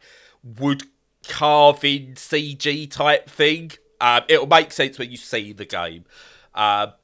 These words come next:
but essentially, it starts off, "Oh, her sister's been missing and she's putting up missing posters, and the, the whole town seems to have forgotten or, or, or moved on from her sister being missing." But she isn't. She gets chased by some bullies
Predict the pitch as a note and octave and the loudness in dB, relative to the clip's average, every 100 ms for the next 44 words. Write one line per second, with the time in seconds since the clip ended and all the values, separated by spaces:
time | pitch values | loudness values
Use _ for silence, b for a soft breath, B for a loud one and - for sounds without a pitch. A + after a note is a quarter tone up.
0 | _ _ C3+ B2 - - C#3 C3 B2+ B2 | _ _ 2 2 2 -4 -6 -6 -8 -8
1 | A#2+ A#2 - - - - _ _ _ _ | -6 -10 -14 -20 -20 -20 _ _ _ _
2 | C#3 C#3 D#3 - B2+ A#2+ A#2+ A2+ A#2 - | -4 4 4 6 -2 2 2 2 0 -2
3 | A2 - G#2 G#2+ G2 G2+ - G#2 G2 G2 | -10 -12 -10 -10 -8 -12 -10 -12 -10 -12
4 | F#2+ A2 - - G2 - F#2 - F#2+ F#2+ | -12 -14 -12 -6 -6 -8 -14 -14 -12 -8
5 | F#2 F#2+ - F#2+ G2 G2 G2 G2+ - G#2+ | -8 -10 -12 -10 -10 -8 -10 -10 -16 -4
6 | A#2 G#2+ - F#2+ F#2 G2+ F#2+ G2 G2+ - | -2 -2 -4 -6 -6 -12 -14 -16 -20 -6
7 | G#2 E2+ F2+ G2 G2 F#2+ G#2 A#2 G#2+ A2+ | -6 -4 -8 -6 -6 -6 -6 -2 0 0
8 | A#2 G#2+ - F#2+ F2+ G2 F#2 - F#2+ - | -2 -6 -8 -10 -10 -12 -12 -12 -18 -18
9 | - F#2 F#2 F2 F#2 - F#2 B B B | -14 -12 -12 -12 -14 -12 -14 B B B
10 | _ _ - C#3 A#2+ - - - G2+ F2+ | _ _ -14 -6 -6 -6 -8 -4 -4 -6
11 | F2+ - F2+ E2+ G2+ F#2 - D#3 C3 - | -8 -10 -12 -10 -12 -12 -4 0 0 0
12 | G#2+ G2+ - G2 F#2+ G2 F#2+ G2 G2 G2 | -2 -2 -4 -16 -12 -10 -10 -12 -14 -16
13 | - | -18